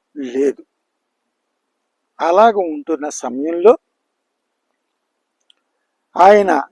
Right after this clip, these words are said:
ఎప్పుడైతే తనని సేనానులు నిద్ర లేపారో, శత్రువులు ఎవరైనా వచ్చారా,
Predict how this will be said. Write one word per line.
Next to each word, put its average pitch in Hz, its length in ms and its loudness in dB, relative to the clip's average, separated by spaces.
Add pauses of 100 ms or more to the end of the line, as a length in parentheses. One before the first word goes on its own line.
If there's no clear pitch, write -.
ఎప్పుడైతే 196 600 2
తనని 170 440 -4 (3000)
సేనానులు 175 760 0 (120)
నిద్ర 151 260 -4
లేపారో, 151 520 0 (1600)
శత్రువులు 240 600 0
ఎవరైనా 185 360 0
వచ్చారా, 165 440 0